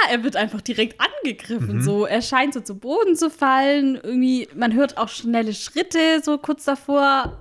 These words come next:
Speaker 1: und eine Frau schreit.
Speaker 2: Ja, und, ähm, man merkt schon, dass es irgendwie eine Art Geist sein muss, weil die sich auch so super schnell bewegt und gleich so super aggressiv.
Speaker 1: Ja, und dann sehen wir im nächsten, also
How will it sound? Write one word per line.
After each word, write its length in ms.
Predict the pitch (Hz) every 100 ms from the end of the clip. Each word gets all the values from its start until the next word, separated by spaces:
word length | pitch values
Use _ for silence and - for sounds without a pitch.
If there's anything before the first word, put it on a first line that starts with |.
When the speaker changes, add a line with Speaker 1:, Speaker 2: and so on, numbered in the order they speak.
| -
Speaker 1:
und 280 | 240 226 -
eine 200 | 233 247
Frau 400 | - - 285 330
schreit. 720 | 320 - 220 185 151 - - _ _ - - - _ _
Speaker 2:
Ja, 200 | 123 131
und, 320 | 156 147 131
ähm, 320 | 143 127 131 - -
man 200 | 139 139
merkt 240 | 151 180
schon, 180 | - 160
dass 160 | 147 135
es 100 | 151
irgendwie 240 | 143 123
eine 120 | 120
Art 200 | 107 117
Geist 340 | - 117 127 -
sein 200 | 123 117
muss, 280 | 120 117 -
weil 140 | 113
die 100 | 110
sich 240 | 113 120 -
auch 100 | 113
so 100 | 117
super 240 | - 131
schnell 160 | - 117
bewegt 400 | 113 117 120 117
und 280 | 110 110 -
gleich 180 | 104
so 80 | -
super 280 | 113 - 90
aggressiv. 600 | 98 - - 113 92 - - _ _ _ _ _ _ _ _ _ _
Speaker 1:
Ja, 80 | 214
und 60 | 214
dann 140 | 220
sehen 180 | 214 240
wir 240 | 233 214 - _
im 100 | -
nächsten, 380 | 220 233 - 269
also 260 | 247 208 202